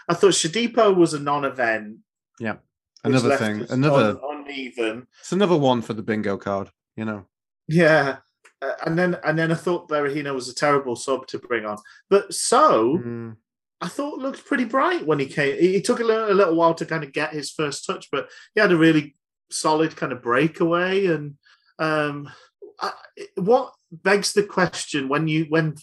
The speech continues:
Speaker 1: what, maybe it's, maybe Darren Moore is the answer to the annoyance. Uh, the, the, the, but I suppose I know what you're saying. There's no villain 'cause we played, we played well enough to win, so there's really no villain. But still,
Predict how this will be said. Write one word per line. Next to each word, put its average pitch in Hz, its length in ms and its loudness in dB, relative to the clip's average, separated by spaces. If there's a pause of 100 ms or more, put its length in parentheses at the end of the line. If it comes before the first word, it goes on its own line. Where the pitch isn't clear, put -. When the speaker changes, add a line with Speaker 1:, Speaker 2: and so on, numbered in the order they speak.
(360)
Speaker 1:
what, 196 260 -4 (380)
maybe 185 460 0
it's, - 280 -6
maybe 180 280 2
Darren 147 340 2
Moore 151 300 2
is - 160 -4
the 104 240 -4 (200)
answer 110 340 -6
to - 180 -10
the 107 240 -4
annoyance. 104 840 -10
Uh, 113 120 -4
the, 113 260 -6
the, 107 260 -6
the, 110 440 -10
but 143 340 0
I 185 140 2
suppose 208 260 4
I 165 120 0
know 202 120 4
what 190 80 0
you're 143 80 -2
saying. 127 380 0
There's 139 160 -4
no 180 160 0
villain 135 420 -2
'cause - 180 -14
we 127 160 -12 (180)
played, 127 280 -2 (420)
we - 80 -4
played 170 220 6
well 123 180 4
enough 110 260 -2
to - 100 -14
win, 101 420 0
so 117 160 -6
there's 113 200 -6
really 131 240 0
no 117 280 0
villain. 98 520 -6
But 110 300 -4
still, 131 280 0